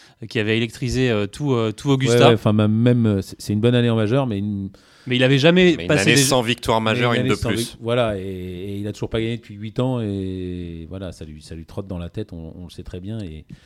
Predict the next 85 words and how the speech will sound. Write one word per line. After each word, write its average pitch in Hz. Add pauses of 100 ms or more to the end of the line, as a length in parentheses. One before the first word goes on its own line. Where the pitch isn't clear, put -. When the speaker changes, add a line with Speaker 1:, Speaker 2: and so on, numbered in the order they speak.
(260)
Speaker 2:
on 101
pense 123
qu'il 107
n'attend 104
qu'une 113
chose, 131
c'est 113
le 98
Masters, 101
euh, 95
le 90
Masters 92
deux 92
mille 92
vingt-trois, 92
parce 98
que, -
euh, 82
voilà, 90 (100)
son -
jeu 113
est 107
là, 127
on 120
le 95
sait, -
de 127
toute -
façon, 120
on 107
l'a 87
vu 101
cette -
année, 104 (540)
mais, 127
mais 135
Rory, 127
on 135
l'attend 110
avec 104
des 95
victoires 98
majeures. 101
Et -
Speaker 3:
Son 95
Speaker 2:
ça -
Speaker 3:
jeu 92
Speaker 2:
fait 110
Speaker 3:
est -
Speaker 2:
huit 110
Speaker 3:
là, 123
Speaker 2:
ans 139
qu'il 139
Speaker 3:
mais 107
Speaker 2:
attend. 95
Speaker 3:
via-, 98
à 90
faire 101
des 98
triples -
bogey, 110
bogey, 110
ça 101
passe -
sur 107
des 95
champs 98
réduits, 98
là, 110
c'est, 80
c'est, 80
c'est, 76
ils 80
avaient 87
trente 107
joueurs 104
au, 92
au 92
départ, 95
vingt-neuf 131
joueurs, 127
pardon, 101
euh, 80
Arnaud, 85
puisqu'il, 71